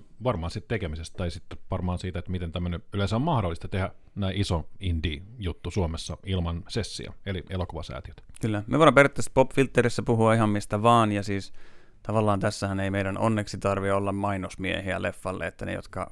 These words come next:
Speaker 2: leffoon menevät ja lipun ostavat, ovat jo niin tehneet tai tulevat tekemään, että jos me vaan höpistään omina itsenämme meidän omia fiiliksiä ja puretaan vähän tätä. Tavallaan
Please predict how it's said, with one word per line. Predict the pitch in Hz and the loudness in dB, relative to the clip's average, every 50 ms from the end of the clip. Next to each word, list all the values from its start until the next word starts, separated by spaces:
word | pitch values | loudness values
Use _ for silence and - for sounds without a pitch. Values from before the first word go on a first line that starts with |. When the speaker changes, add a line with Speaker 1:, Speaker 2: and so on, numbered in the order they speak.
| - - - | -12 -10 -6
Speaker 2:
leffoon | 104 104 101 - - 104 104 | -4 -2 -2 0 0 0 2
menevät | 104 104 104 104 104 101 - - | 2 2 2 2 2 0 0 -4
ja | 101 98 - - - | -6 -8 -8 -6 -4
lipun | 110 104 - 107 104 104 | -4 -4 -2 -2 0 0
ostavat, | 104 101 - - 104 98 98 92 | 0 0 0 -2 -2 -2 0 0
ovat | 101 104 107 101 101 - | 2 4 4 2 2 2
jo | 101 | 0
niin | 104 104 104 104 | 0 2 2 4
tehneet | 98 113 107 107 101 98 - | 4 4 4 2 0 -2 -2
tai | - 104 98 | -2 -4 -2
tulevat | - - 107 104 101 98 - - | -2 -2 0 0 0 -2 -2 -2
tekemään, | 110 107 104 104 98 98 98 95 95 | 0 0 0 0 0 0 -2 -2 -4
että | 92 - - 98 | -4 -6 -8 -8
jos | 95 92 - | -8 -8 -6
me | 98 101 101 | -4 -2 0
vaan | 101 101 98 95 95 - - - - - - - - | 0 0 0 0 -2 -6 -12 -16 -18 -20 -20 -20 -6
höpistään | - - 113 110 - 104 - - - 101 98 98 | -2 0 0 2 0 -2 -2 -2 -4 -2 0 2
omina | 104 113 117 113 107 107 | 2 2 4 4 4 4
itsenämme | 113 113 110 - - 104 101 95 98 95 95 | 2 0 -2 -2 -2 -2 0 0 -2 -2 -2
meidän | 98 98 98 95 98 101 | -2 -2 -2 0 0 0
omia | 101 101 98 95 | 0 0 -2 -4
fiiliksiä | 92 - 98 98 95 95 92 - - - 90 | -4 -4 -4 -4 -4 -6 -8 -8 -10 -10 -10
ja | 90 | -8
puretaan | - - 104 98 101 85 82 92 95 | -4 -2 0 0 0 2 2 0 2
vähän | 101 98 101 98 - | 0 0 0 0 -2
tätä. | 98 92 101 92 - - - - - - - - - - | 0 0 -2 -2 -4 -8 -18 -18 -18 -20 -20 -20 -8 0
Tavallaan | - 131 139 156 160 156 156 147 | 4 8 8 10 10 10 8 8